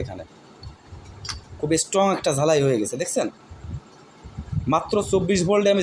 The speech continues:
ঝালাই করছি, এ কিন্তু ঝালাই রড না, এটা একটা শোনের অ-, অর্ধেক অংশ। তো যদি আমি ঝালাই রড দিই, তাহলে কিন্তু আমার হান্ড্রেড পার্সেন্ট খুব একটা ভালো সুন্দর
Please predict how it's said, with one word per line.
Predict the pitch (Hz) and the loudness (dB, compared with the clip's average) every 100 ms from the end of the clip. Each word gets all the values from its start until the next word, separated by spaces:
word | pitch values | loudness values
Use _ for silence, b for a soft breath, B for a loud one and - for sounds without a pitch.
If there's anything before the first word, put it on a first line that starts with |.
| 147 | 4
ঝালাই | 160 170 143 | 4 2 0
করছি, | - - - - - | -2 -4 -6 -8 -8
এ | 135 | -6
কিন্তু | 165 160 165 135 | -4 -4 -4 0
ঝালাই | 139 160 139 | 2 2 4
রড | 160 147 135 | 2 2 0
না, | 156 147 | 0 -2
এটা | 139 | -4
একটা | 135 143 | -4 -4
শোনের | - 151 165 175 - | -2 0 0 -2 -2
অ-, | 135 127 | -2 0
অর্ধেক | 135 147 139 | 0 0 0
অংশ। | 113 - 85 - - - - - - - - - - - - - - - - | -2 -4 -8 -12 -14 -14 -14 -14 -14 -20 -20 -20 -20 -18 -18 -18 -20 -12 -4
তো | 156 185 | 0 2
যদি | 185 196 | 2 2
আমি | 208 170 127 | 2 0 2
ঝালাই | 165 185 156 | 4 4 4
রড | 165 165 139 | 4 2 0
দিই, | 180 - - - | -2 -4 -16 -6
তাহলে | 139 156 160 | -2 0 -2
কিন্তু | 165 180 | -2 -2
আমার | 165 139 | -2 -2
হান্ড্রেড | 139 170 185 196 | -2 -2 -2 -2
পার্সেন্ট | - 185 160 | -2 -4 -2
খুব | 180 165 | 0 0
একটা | 165 247 247 - - - 107 120 | 0 -4 -4 -14 -20 -20 -8 -2
ভালো | 160 - | 0 0
সুন্দর | 165 165 | -2 -2